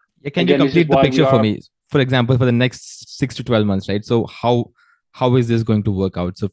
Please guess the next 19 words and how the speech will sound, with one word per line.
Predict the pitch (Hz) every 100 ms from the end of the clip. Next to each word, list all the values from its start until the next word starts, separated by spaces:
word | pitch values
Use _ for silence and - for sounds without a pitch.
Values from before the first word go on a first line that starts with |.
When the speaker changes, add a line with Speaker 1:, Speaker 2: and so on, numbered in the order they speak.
| -
Speaker 1:
now | 104 110
you | 113 113
are | 110
bi-, | 104 -
prim-, | 110 107
primarily | 107 107 104 104 101
LinkedIn | 98 101 90
outbound, | 90 85 82
right? | 87 101 -
So | 101
when | 110 110
will | 113 110
S | 101 110
E | 107
O |
start | - 95
Speaker 2:
Yeah. | 101
Speaker 1:
kicking | 92 95 92
in? | 90